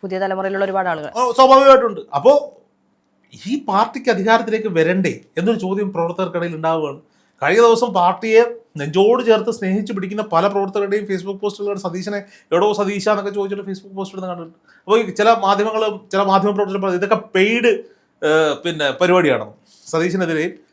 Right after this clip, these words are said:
Speaker 2: ഏഹ്, രാഹുലിനെതിരെ നടപടി എടുക്കുന്നവർക്കെതിരെയും പോസ്റ്റ് ഇടുന്നത് പെയ്ഡ് പരിപാടിയാണെന്ന്. അങ്ങനെ പൈസ കൊടുത്തൊന്നും,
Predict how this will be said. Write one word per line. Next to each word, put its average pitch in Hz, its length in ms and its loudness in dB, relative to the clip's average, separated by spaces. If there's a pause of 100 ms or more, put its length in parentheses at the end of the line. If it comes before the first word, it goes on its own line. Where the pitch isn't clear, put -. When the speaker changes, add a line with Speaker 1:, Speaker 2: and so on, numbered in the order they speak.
(240)
Speaker 2:
ഏഹ്, 143 480 -4
രാഹുലിനെതിരെ 165 420 2
നടപടി 160 300 -4
എടുക്കുന്നവർക്കെതിരെയും 151 640 -8 (140)
പോസ്റ്റ് 156 240 -10
ഇടുന്നത് 156 240 -10 (100)
പെയ്ഡ് 269 240 4
പരിപാടിയാണെന്ന്. 156 560 2 (320)
അങ്ങനെ 247 220 4
പൈസ 233 480 4
കൊടുത്തൊന്നും, 220 760 2